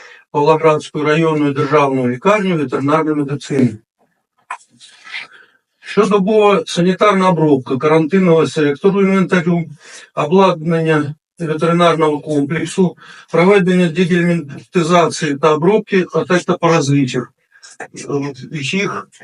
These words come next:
прибувших собак до нашого притулку. Проведення стерилізації,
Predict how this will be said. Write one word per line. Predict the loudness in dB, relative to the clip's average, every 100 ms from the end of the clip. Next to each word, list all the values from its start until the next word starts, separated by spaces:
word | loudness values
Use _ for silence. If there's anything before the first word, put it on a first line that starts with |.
| -20 -20 -20 -20 -20 _ _ _
прибувших | -4 -2 -2 -4 -6 -6
собак | -4 0 0 -2 -8 -20 -16
до | -8
нашого | -4 -2 -2 -4
притулку. | -8 -8 -8 -8 -12 -20 -20 _ _ _ _ _ _ _ -20 -20 -10
Проведення | 0 2 2 0 -2
стерилізації, | 0 2 2 0 0 0 0 -2 -4